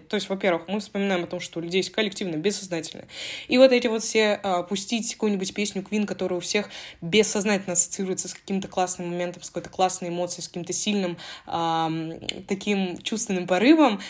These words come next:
пустить куда-нибудь вниз, ам, я не знаю, на там последнюю дорожку в какую-нибудь рекламу, сделать ее чуть тише и так далее. Это, конечно, я не буду щас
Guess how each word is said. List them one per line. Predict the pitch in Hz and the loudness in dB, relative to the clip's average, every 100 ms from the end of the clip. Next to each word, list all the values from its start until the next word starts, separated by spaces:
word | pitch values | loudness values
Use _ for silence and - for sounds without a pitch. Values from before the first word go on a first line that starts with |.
| - | -6
пустить | 202 - 226 - | -6 -4 -4 -2
куда-нибудь | 185 196 196 175 180 180 170 | 0 2 2 -2 -4 -6 -6
вниз, | 160 190 196 220 - - 175 | -4 0 2 2 0 0 0
ам, | 165 165 156 156 156 - | 0 0 -2 -4 -6 -4
я | 170 | -4
не | 175 | -2
знаю, | 170 165 165 160 - | -2 -2 -4 -6 -6
на | 185 190 | -4 -2
там | 185 | -2
последнюю | 185 190 180 175 | -2 -4 -2 -2
дорожку | 180 185 - | -2 -4 -14
в | |
какую-нибудь | - 185 185 170 | -8 -4 -4 -4
рекламу, | 190 - 170 180 175 175 - - | -8 -2 -2 0 -4 -8 -12 -8
сделать | 170 175 175 180 | 0 0 0 -2
ее | 180 | -4
чуть | - 175 | -4 -12
тише | - 202 - | -6 -4 -4
и | 185 | -6
так | 170 | -2
далее. | 175 254 247 | 2 2 0
Это, | - | -6
конечно, | - 180 175 175 | -10 -6 -4 -4
я | 170 | -6
не | 170 | -6
буду | 165 | -6
щас | 160 165 | -6 -6